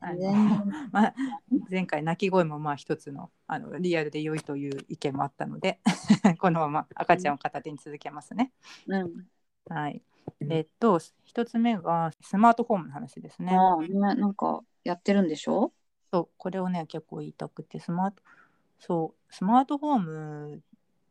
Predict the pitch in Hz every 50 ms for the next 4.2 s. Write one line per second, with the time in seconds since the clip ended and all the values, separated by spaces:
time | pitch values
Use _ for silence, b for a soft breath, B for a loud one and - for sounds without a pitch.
0 | _ _ - 160 156 147 156 156 156 156 - - 151 151 156 160 165 185 190 -
1 | - 160 160 - _ _ - 165 160 160 160 156 160 170 170 180 - - - -
2 | - - 196 208 220 226 226 214 208 202 - - 196 190 190 - - - 165 -
3 | - 190 185 277 277 262 269 269 - - 247 196 156 135 - - 147 _ _ -
4 | - - - -